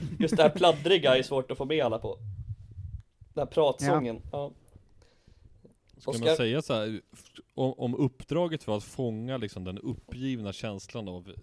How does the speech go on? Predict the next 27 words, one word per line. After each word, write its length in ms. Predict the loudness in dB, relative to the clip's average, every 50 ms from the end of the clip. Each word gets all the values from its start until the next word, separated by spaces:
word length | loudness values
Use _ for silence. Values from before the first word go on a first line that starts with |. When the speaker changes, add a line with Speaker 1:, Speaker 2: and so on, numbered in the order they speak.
| -20 -20 -20 -18 -16
Speaker 3:
hur 120 | -14 -14
Sandviken, 800 | -12 -10 -8 -8 -8 -8 -8 -8 -8 -10 -10 -12 _ -12 -12 -10
liksom, 240 | -12 -12 -12 -12 -12
monteras 540 | -10 -8 -8 -8 -8 -8 -8 -6 -6 -6 -6
ner 300 | -6 -6 -4 -4 -6 -6
som 260 | -8 -10 -10 -10 -10
stad, 600 | -12 -14 -8 -4 -4 -2 -2 -4 -8 -12 -14 -12 -8
då 120 | -4 -4
är 60 | -2
det 60 | -2 -2
ju 60 | -2 -2
fem 340 | -2 -4 -4 -6 -10 -18 -20 -20 _ _
av 100 | -12 -8
fem. 240 | -6 -8 -8 -8 -12 -18 -20 -18 -14 -12 -10 -6 -6 -4
Speaker 1:
<laughs> 560 | 4 6 6 6 6 2 -2 -4 -2 -2 -4
Speaker 3:
Alltså, 180 | -4 -6 -6 -6
så 100 | -6 -4
det 120 | -2 0
är 120 | 0 0 0
imponerande 460 | 0 -2 -2 0 2 2 2 0 0
som 140 | -2 -6 -4
fan. 260 | -2 -2 -2 -2 -2
Han 120 | -4 -6
fångar 460 | -6 -6 -6 -4 -4 -4 -4 -4 -4
ju 80 | -4 -4
någonting 340 | -4 -6 -8 -10 -10 -8 -8
där. 240 | -6 -6 -8 -10